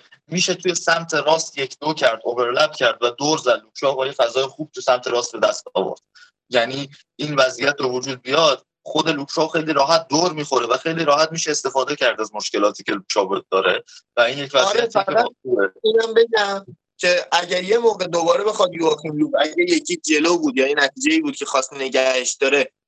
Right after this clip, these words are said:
Speaker 2: بخواد همچین کاری کنه که همه بازیکن وسط رو خالی کنه، فقط کافیه که یک کم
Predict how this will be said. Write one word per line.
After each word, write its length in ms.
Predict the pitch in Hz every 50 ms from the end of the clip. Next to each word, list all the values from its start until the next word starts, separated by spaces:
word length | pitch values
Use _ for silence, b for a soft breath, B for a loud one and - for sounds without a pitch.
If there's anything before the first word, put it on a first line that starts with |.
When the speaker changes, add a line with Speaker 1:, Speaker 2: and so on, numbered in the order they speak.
| _ -
Speaker 2:
بخواد 340 | 175 180 180 - 208 196
همچین 360 | - 175 165 156 156 - 165 160
کاری 260 | - 170 180 185 185
کنه 240 | 185 175 156 147 139
که 140 | - 143
همه 280 | 120 - 143 143 170 196
بازیکن 300 | 185 170 135 - 156 147
وسط 420 | 143 139 131 135 131 - 147 139
رو 60 | 143 139
خالی 240 | - 151 143 139
کنه، 200 | 139 - 147 170
فقط 260 | 190 - 190 185 208 208
کافیه 340 | - 208 190 202 208 202
که 240 | 202 - 220 214 208 _ _ _ _ _
یک 320 | 185 208 226 220 - - -
کم 180 | 220 214 208